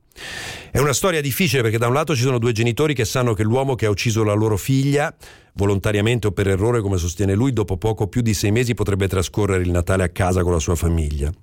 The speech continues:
Dall'altro c'è un indagato accusato di un reato gravissimo, un femminicidio aggravato dai futili motivi, che invece il Natale potrebbe passarlo in carcere nonostante per due volte un giudice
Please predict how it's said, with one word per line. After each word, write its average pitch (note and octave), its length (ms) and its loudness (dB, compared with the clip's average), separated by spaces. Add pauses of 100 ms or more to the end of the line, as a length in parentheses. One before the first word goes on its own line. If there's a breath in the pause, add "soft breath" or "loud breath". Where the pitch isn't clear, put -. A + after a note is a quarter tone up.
(140)
Dall'altro B2 420 0
c'è G#2+ 120 0
un G2+ 100 2
indagato B2+ 680 0 (220 loud breath)
accusato A2 600 0
di G#2+ 80 2
un G2 80 2
reato G2+ 320 0
gravissimo, A2 520 2
un G#2 80 0
femminicidio G#2 800 0
aggravato G2+ 400 -2
dai F#2+ 120 0
futili F#2+ 320 -2
motivi, A#2 500 0 (400 loud breath)
che - 120 -2
invece B2 380 0
il C#3+ 60 2
Natale B2 300 0
potrebbe A2+ 320 0
passarlo G#2+ 420 0
in A2 120 0
carcere F#2 440 -2
nonostante G#2+ 520 0
per G2+ 160 -2
due A#2 140 0
volte B2 280 0
un G#2+ 160 2
giudice A2 680 0